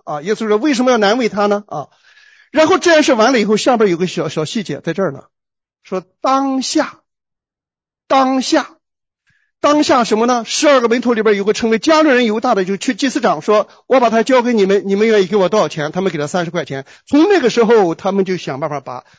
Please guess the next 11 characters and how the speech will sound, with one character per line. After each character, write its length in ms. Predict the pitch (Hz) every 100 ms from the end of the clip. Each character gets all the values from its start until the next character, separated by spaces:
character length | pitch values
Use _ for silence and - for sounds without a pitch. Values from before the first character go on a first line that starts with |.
| _
他 140 | - 180
就 80 |
想 180 | 160 143
办 140 | 151 127
法 60 |
把 40 | 123
耶 140 | 139
稣 260 | - 143 - _ _ _ _ _
交 220 | 190 160
在， 320 | 160 160 123 - _ _ _ _ _ _ _ _
呃， 420 | 151 139 127 117